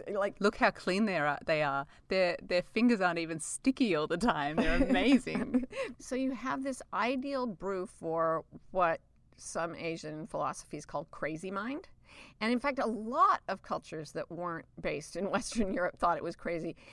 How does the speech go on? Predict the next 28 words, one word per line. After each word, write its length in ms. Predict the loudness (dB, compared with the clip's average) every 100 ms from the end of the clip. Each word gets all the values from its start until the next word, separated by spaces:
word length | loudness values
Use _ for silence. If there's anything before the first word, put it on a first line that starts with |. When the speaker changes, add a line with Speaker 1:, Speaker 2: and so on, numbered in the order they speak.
| -14
Speaker 1:
There's 120 | -10 -8
this 140 | -6
famous 320 | -6 -4 -6
story 240 | -6 -4 -4
when 220 | -4 -6
Jung, 340 | -6 -6 -8 -12 -20 -20 _
he 120 | -8 -4
made 200 | -4 -4
really 200 | -4 -4
good 140 | -6
friends 240 | -6 -10 -8
with 100 | -8
a 200 | -8 -10 -12
Pueblo 340 | -6 -6 -4 -6
Indian 380 | -6 -8 -8 -10
chief 260 | -14 -14
named 240 | -12 -12 -12
Mountain 560 | -10 -8 -8 -8 -12 -10
Lake. 420 | -12 -14 -18 -20 -20 -20 -20 -20 _ -10
And 120 | -6
they 60 | -2
got 200 | -2 -2
close 280 | -2 -2 -2
enough 300 | -6 -8 -8
that 120 | -8
he 120 | -8
finally 420 | -8 -4 -4 -4 -4
asked 320 | -4 -4